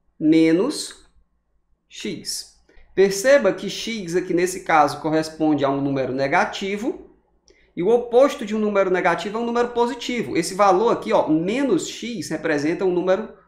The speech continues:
positivo, porque o x representa um número negativo, aí o oposto de um número negativo é um número positivo,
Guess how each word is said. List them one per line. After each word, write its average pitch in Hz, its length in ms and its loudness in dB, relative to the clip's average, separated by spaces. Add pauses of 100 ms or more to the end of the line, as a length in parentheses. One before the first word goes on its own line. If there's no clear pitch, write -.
(180)
positivo, 202 680 -2 (400)
porque - 260 -2
o 285 140 4
x 285 640 2
representa 143 540 -2
um 143 40 0
número 135 300 -2
negativo, 139 500 0
aí 120 60 0
o 135 100 -2
oposto 214 680 0
de 156 100 -2
um 156 60 4
número 139 260 0
negativo 170 560 -2 (300)
é 180 80 0
um 190 80 2
número 190 320 4
positivo, 202 600 -2